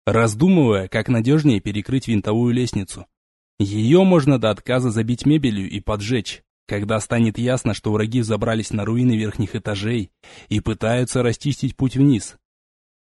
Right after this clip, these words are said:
"Из целителей уцелело шестнадцать магов, но..." Оранжевый чародей покачнулся, и сэр Берлинот удержал его от падения. "Но мы едва держимся на ногах. Наша врачебная эффективность минимальна".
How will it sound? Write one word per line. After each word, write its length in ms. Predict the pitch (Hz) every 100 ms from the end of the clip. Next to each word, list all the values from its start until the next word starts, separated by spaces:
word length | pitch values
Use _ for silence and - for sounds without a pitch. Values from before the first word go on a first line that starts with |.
| _
"Из 300 | 165 180 170
целителей 720 | - 165 185 220 - 175 196 190
уцелело 640 | 160 - 175 196 202 -
шестнадцать 720 | - 160 208 196 156 160 143
магов, 720 | 180 190 185 98 - - - _
но..." 400 | 147 220 214 - _ _ _ _ -
Оранжевый 600 | 104 110 135 135 135 127
чародей 460 | - 117 117 139
покачнулся, 800 | 139 135 127 - 175 156 - - - _ -
и 100 | 131
сэр 260 | - 151 131
Берлинот 480 | 127 123 139 156
удержал 500 | 117 101 101 101 117
его 220 | 135 123 107
от 140 | -
падения. 560 | 107 101 127 135 101 - _ _ _ _ -
"Но 420 | 175 185 185 180
мы 160 | 170 175
едва 440 | 170 170 160 165
держимся 580 | 139 160 147 139 135 139
на 120 | 139
ногах. 580 | 139 139 160 135 120 - _ - - -
Наша 580 | - - - 165 143 131
врачебная 580 | 151 147 - 147 151 143
эффективность 640 | - 127 - 160 127 -
минимальна". 760 | 131 147 156 151 139 120 98